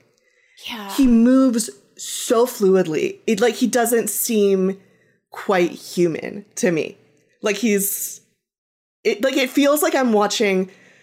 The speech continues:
Speaker 2: So one of the reasons why I respond really high, really, really well to high flying is because I grew up watching a lot of martial arts movies.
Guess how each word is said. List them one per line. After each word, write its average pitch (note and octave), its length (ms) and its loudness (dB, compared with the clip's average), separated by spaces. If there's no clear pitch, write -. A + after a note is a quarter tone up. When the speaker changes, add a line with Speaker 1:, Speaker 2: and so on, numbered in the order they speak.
Speaker 2:
So D#4+ 140 -2
one F4 140 4
of A#4 80 0
the A4 60 4
reasons C#4+ 320 0
why A3+ 160 0
I F#3+ 120 2
respond G3 520 0
really F3+ 260 4
high, F3 280 0
really, F#3 300 2
really F3 260 4
well D#3 260 2
to E3 420 2
high F3 160 0
flying A3+ 500 0
is G3 140 2
because G3 540 -2
I G3 220 2
grew G3+ 220 0
up F#3+ 100 -2
watching F3+ 300 -2
a F3+ 60 2
lot E3 400 0
of E3 440 2
martial F#3+ 260 0
arts - 160 -2
movies. - 520 -8